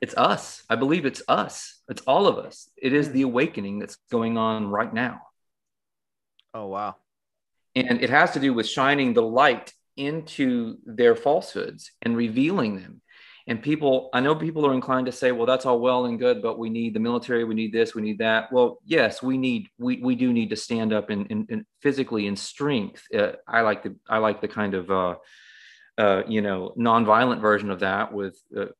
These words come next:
Speaker 1: Henry David Thoreau and Gandhi and, uh, Martin Luther King Junior. But in any case, the Gnostics would say that this, this revelation is the first thing, and the revelation leads to the dissolution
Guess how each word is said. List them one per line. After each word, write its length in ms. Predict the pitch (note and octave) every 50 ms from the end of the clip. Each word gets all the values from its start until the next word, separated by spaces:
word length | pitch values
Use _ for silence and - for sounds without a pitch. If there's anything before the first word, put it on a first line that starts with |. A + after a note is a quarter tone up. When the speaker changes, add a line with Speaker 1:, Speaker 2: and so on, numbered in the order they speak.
| _
Speaker 1:
Henry 220 | A2 A#2 A#2+ A2+ G#2+
David 320 | A2 G#2+ G#2 G#2 G#2 G2+
Thoreau 480 | - G#2 G2+ G2+ G2+ G2 G2+ G2+ G2+ G#2
and 300 | G2 F#2+ F#2+ G2 G#2 G2
Gandhi 500 | A2 G#2 G2+ G2+ G2+ G2+ G2 G2 G#2+ A2
and, 260 | G2 F#2+ F#2 F#2 F#2+
uh, 120 | G#2+ G#2+ -
Martin 240 | G#2+ G#2 G#2+ A2 G#2+
Luther 160 | F#2+ - G2+
King 240 | - - A2 G#2 F#2+
Junior. 540 | G2+ A2+ B2+ C#3 A2+ G2+ G2 G2+ G#2+ - - G#2+ -
But 280 | B2 A2+ G#2+ G#2 - - _
in 100 | - A#2+
any 160 | B2 C#3 E3 F3+
case, 500 | - - G2+ F#2+ G2 G2 - - - - _ _ _ _ _ _ - - - - - _ _ -
the 160 | A2+ A#2+ A2+
Gnostics 520 | G#2+ A2+ A#2+ C#3 F#3 G3 - C3+ A2 - -
would 160 | A2+ G#2 -
say 240 | - A2+ G#2+ G#2 G2
that 220 | G2 G2 G2 - - _
this, 440 | A2 G2 A2+ G#2+ - - - _ _ _
this 240 | A#2+ A2+ A2+ G#2+ -
revelation 920 | A2 A2 B2 B2+ B2 B2 A2+ G#2+ A2 A#2 A#2+ C#3+ D3 - - A#2 G2+ G2
is 120 | F#2+ F2+ -
the 80 | G2+
first 360 | - - - A2 A2+ A2 -
thing, 280 | - G#2+ F2+ E2+ F#2 - -
and 100 | G#2 G2+
the 60 | G2+
revelation 720 | A2 A#2 A#2 A2 A2 G#2+ A2 A2+ A#2+ A#2 - G#2+ G2+ G#2
leads 280 | G#2 G#2 G#2+ G2 - -
to 160 | - A#2+ G#2+
the 120 | - F#2+
dissolution 960 | F2 F#2 A2+ G#2+ - - G#2+ G2+ G2+ G#2+ A#2+ C#3 C#3 - - G2+ F#2 F2 F2+